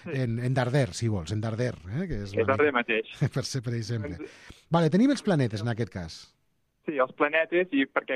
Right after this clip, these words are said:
Speaker 1: creien que cada, que cada dia estava regit per cadascun d'aquests astres que hem esmentat.
Speaker 2: Mhm.
Speaker 1: Per tant, si veiem set estrelles, volia dir que cada estrella regnava un dia diferent. Però
Speaker 2: Vale.
Speaker 1: anem a Roma.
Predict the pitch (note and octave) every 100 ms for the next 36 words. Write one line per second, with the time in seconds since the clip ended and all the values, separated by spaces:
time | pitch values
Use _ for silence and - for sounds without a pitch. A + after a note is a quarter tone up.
0 | - C#3+ C#3+ D3+ D3+ C#3 C3+ C3 B2+ B2
1 | B2 A#2+ F2 _ _ _ - C#3 B2+ B2
2 | A#2+ A#2+ C3 C3+ C#3 C#3+ D#3 D3 C#3 C3+
3 | B2+ C#3+ - D3 - C3 B2+ C3 C3 C3
4 | B2+ B2 - B2+ - B2 A#2 A2+ A2 G2+
5 | G#2+ - B2 G#2 F3 B2 A2+ C#3+ B2+ -
6 | A#2+ C3 C3 C#3 C#3 C3+ E3 D#3+ E3 G#3
7 | _ C#3 D#3 B2+ C3 C#3+ C3 B2 - C3
8 | C3+ C#3 B2+ A#2+ A#2+ A#2 A#2 G#2+ G#2+ G2+
9 | - - _ _ _ _ _ G2+ C#3+ D3
10 | D#3+ G3+ G3 B2 A2+ G#2+